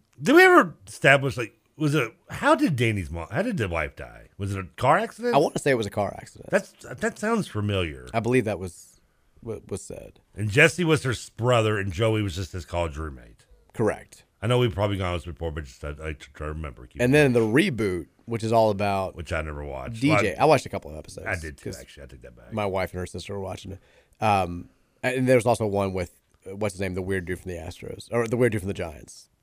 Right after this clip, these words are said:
Speaker 2: The, who's the outfitter? Threw weird, had a funky batting stance, played for the Giants.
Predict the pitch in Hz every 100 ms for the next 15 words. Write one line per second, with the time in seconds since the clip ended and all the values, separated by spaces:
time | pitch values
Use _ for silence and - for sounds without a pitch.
0 | _ - 107 95 87 87 78 _ _ _
1 | _ _ 131 127 117 110 110 101 101 95
2 | - 110 110 101 98 95 98 _ _ _
3 | _ _ - 107 110 101 92 95 95 -
4 | 98 95 - - _ - 107 98 95 92
5 | 92 90 -